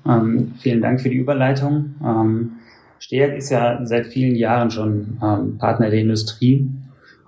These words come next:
Und auch in Zukunft, ähm, wo das Thema Dekarbonisierung immer weiter an Bedeutung ge-, ähm, gewinnt, möchten wir weiterhin Partner der Industrie sein mit technischen Lösungen. Wir möchten als Innova-,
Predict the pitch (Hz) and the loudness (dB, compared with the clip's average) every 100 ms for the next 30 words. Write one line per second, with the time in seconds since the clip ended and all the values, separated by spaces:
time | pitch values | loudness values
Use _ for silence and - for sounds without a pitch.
0 | _ 123 117 123 120 113 135 139 139 139 | _ -2 2 2 2 0 -2 0 0 0
1 | 139 - 123 117 113 113 110 113 - 127 | -2 -4 0 0 0 0 -2 -2 -2 0
2 | 117 - 123 113 117 113 110 110 117 117 | 0 0 -2 0 0 0 -2 -2 -4 0
3 | 117 113 113 110 131 127 117 131 127 117 | 0 2 0 2 2 2 0 -2 0 2
4 | 113 143 143 113 113 110 113 135 123 110 | 0 0 0 0 0 0 0 2 2 0
5 | 107 107 - 110 104 104 101 104 104 127 | 0 -2 -2 0 2 0 -2 0 2 2
6 | 131 - - - - _ - 127 131 123 | 0 -8 -16 -20 -20 _ -6 -4 -2 0
7 | 123 123 117 - 127 120 120 143 127 123 | 0 0 0 0 -2 0 0 2 2 2
8 | 127 127 135 131 123 117 113 147 143 147 | 0 -2 -2 0 0 0 0 -2 -2 -2
9 | 131 127 131 135 135 135 135 - - - | 0 0 2 2 2 2 2 0 -6 -12
10 | - - 113 123 131 120 117 110 113 - | -18 -4 0 0 0 0 0 -2 -6 -2
11 | 113 104 123 110 113 - | -2 0 2 2 0 -2